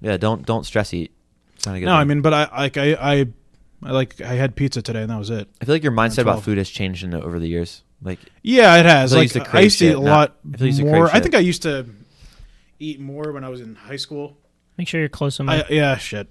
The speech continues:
Speaker 2: I, I blew up. I definitely blew up after high school, like, between college and all that shit. And then once I moved to Philly, I lost a lot of weight.
Speaker 3: I think
Speaker 2: Well,
Speaker 3: a
Speaker 2: not
Speaker 3: lot of
Speaker 2: twenty-five
Speaker 3: that,
Speaker 2: pounds, but
Speaker 3: a lot of that sounds like it came from stress.
Speaker 2: Yeah, most
Speaker 3: Um,
Speaker 2: likely.
Speaker 3: I think
Speaker 2: Not
Speaker 3: you're
Speaker 2: knowing.
Speaker 3: also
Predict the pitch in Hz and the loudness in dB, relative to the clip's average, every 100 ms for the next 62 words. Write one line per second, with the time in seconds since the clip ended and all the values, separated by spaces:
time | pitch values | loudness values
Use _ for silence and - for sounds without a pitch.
0 | - 151 151 147 190 180 131 151 139 185 | -2 0 2 6 6 6 4 0 2 2
1 | 190 156 151 156 147 131 131 120 120 - | 2 0 2 4 4 0 -4 -6 -6 -4
2 | 143 127 _ _ _ _ _ 117 104 _ | -4 -6 _ _ _ _ _ -8 -8 _
3 | _ _ _ 127 - 127 117 120 113 120 | _ _ _ -10 -6 -4 -4 -4 -4 -4
4 | 113 104 107 104 101 110 127 - 120 107 | -6 -8 -8 -8 -8 -6 -6 -6 -8 -10
5 | _ _ _ _ - 123 120 120 127 139 | _ _ _ _ -12 -8 -6 -6 -4 -4
6 | 127 104 101 120 113 101 101 92 104 98 | -4 -6 -8 -8 -6 -8 -10 -12 -12 -12
7 | 98 98 98 _ _ _ _ - - 160 | -12 -12 -14 _ _ _ _ -20 -6 -2
8 | 165 107 - 175 151 147 147 147 151 139 | -2 -2 -8 -4 -2 0 0 0 -2 -2
9 | 117 104 107 98 95 _ _ 160 147 147 | -4 -10 -12 -14 -14 _ _ -4 -2 -2
10 | 147 143 151 143 139 131 143 131 127 - | -2 -4 -6 -8 -8 -10 -12 -12 -12 -12
11 | - 123 131 - _ _ _ - - 180 | -10 -10 -10 -14 _ _ _ -20 -2 4
12 | 180 180 135 139 131 139 - - 160 151 | 6 6 2 0 0 -4 -6 -10 -6 -2
13 | 190 180 - 147 151 143 139 156 - 160 | -2 -2 -8 -4 -2 0 0 -2 -2 -2
14 | 156 151 | 0 -2